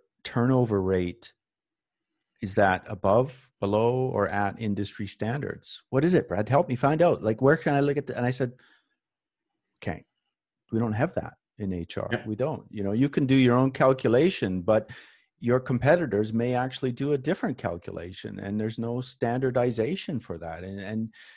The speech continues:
Speaker 1: she was just flabbergasted. You know, she had gone through this whole process of upskilling and getting a certification,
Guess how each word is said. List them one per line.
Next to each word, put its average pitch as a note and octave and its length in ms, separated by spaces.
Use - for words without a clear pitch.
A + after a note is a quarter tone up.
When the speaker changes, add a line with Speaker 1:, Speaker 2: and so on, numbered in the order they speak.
Speaker 1:
she - 240
was C#3+ 240
just C#3 300
flabbergasted. G#2 1000
You G#2+ 60
know, G2+ 80
she A#2+ 160
had A2+ 140
gone C3 280
through C3+ 260
this B2 180
whole B2 180
process B2 720
of F#2+ 200
upskilling B2 960
and E2+ 140
getting A2 280
a G#2+ 60
certification, A#2 1080